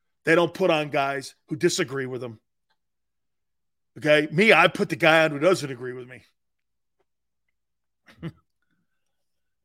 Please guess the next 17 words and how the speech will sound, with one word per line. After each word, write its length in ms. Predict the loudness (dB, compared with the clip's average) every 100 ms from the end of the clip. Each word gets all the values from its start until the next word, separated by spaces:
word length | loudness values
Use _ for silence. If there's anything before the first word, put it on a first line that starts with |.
| -4
Brian, 260 | -2 0 0
that's 220 | -2 -2
right. 320 | -4 -4 -6 _ _ -2
That's 200 | -2 -2
my 140 | -4
favorite 420 | 2 4 4 2 2
word 240 | 2 2
in 200 | -2 -4
life 500 | -2 -2 -4 -12 -20 _ _ -4
right 180 | -4
there, 140 | -2 -4
Brian. 460 | -2 -4 -4 -8 -16 _ _ _ _ _ _ _ _ _ 0
That's 220 | 0 0
my 140 | -6
favorite 520 | -4 0 0 0 -6
word, 260 | -4 -4 -6
unique. 580 | -8 -6 -8 -12 -20